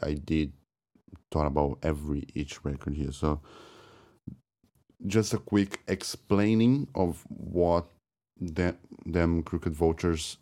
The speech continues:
is. It's a side project, uh, from Queens of the Stone Age vocalist and main composer. I mean, he is essentially Josh Hom-, Hom-.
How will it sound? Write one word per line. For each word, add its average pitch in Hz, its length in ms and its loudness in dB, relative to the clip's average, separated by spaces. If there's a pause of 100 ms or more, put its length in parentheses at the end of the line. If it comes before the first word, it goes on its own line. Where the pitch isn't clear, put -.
is. 104 540 0 (1900)
It's 85 160 -2
a 87 40 -2
side 85 460 2
project, 80 640 0 (640)
uh, 73 200 -2
from 73 800 -2
Queens 82 220 0
of 76 120 -6
the 76 80 -10
Stone 78 320 0
Age 76 440 -4 (760)
vocalist 110 580 2
and 76 280 0 (360)
main 76 300 0
composer. 85 600 0 (1040)
I 87 40 -2
mean, 82 160 4
he 82 220 4
is 82 120 0
essentially 78 680 -2 (280)
Josh 80 280 0
Hom-, 76 420 0 (420)
Hom-. 73 360 -4